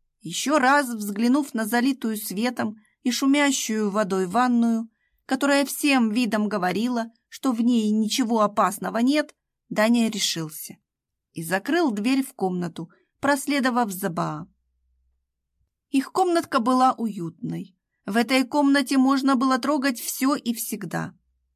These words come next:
Но Даня привык ничего не трогать, кроме стен. Ему нравилась их холодная шероховатость. В этом он себе не мог отказать. Белые пустые стены,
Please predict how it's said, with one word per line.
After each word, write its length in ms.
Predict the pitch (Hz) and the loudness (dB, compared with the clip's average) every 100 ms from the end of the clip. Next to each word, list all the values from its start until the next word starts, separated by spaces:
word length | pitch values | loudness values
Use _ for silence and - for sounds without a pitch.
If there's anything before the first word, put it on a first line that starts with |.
| - | -8
Но 160 | 175 | -4
Даня 400 | 175 294 349 339 | 2 2 2 0
привык 420 | 320 294 285 285 | 0 0 0 0
ничего 500 | 226 208 208 180 180 | 0 -2 -2 -4 0
не 100 | 208 | 0
трогать, 580 | 202 - 156 160 - - _ _ _ | -2 -6 -8 -10 -14 -16 _ _ _
кроме 340 | - 302 277 | 0 2 4
стен. 500 | 269 - - 170 156 _ _ _ _ _ _ | 2 -2 -10 -10 -10 _ _ _ _ _ _
Ему 320 | - 180 247 285 | -6 0 2 4
нравилась 680 | 285 294 277 226 190 180 | 4 4 4 0 -2 -4
их 180 | - 285 | -6 -6
холодная 640 | - 320 294 247 226 226 226 | 0 0 2 0 -2 -2 -2
шероховатость. 960 | 226 202 208 233 233 226 156 - - _ _ _ _ _ - | -2 -2 0 2 2 0 -10 -14 -20 _ _ _ _ _ -4
В 120 | 262 | -2
этом 240 | 311 302 | 2 2
он 140 | 294 269 | 2 2
себе 340 | - 220 240 | 0 2 2
не 140 | 208 | 2
мог 240 | 190 220 226 | 0 -2 -6
отказать. 680 | - - 160 160 160 - _ _ _ _ _ _ - | -10 -10 -10 -10 -12 -16 _ _ _ _ _ _ -4
Белые 500 | 247 339 294 202 175 | 2 2 4 2 0
пустые 520 | 202 208 - 294 202 | -4 -4 0 2 2
стены, 600 | 185 - 247 233 220 - | -2 0 2 2 -2 -14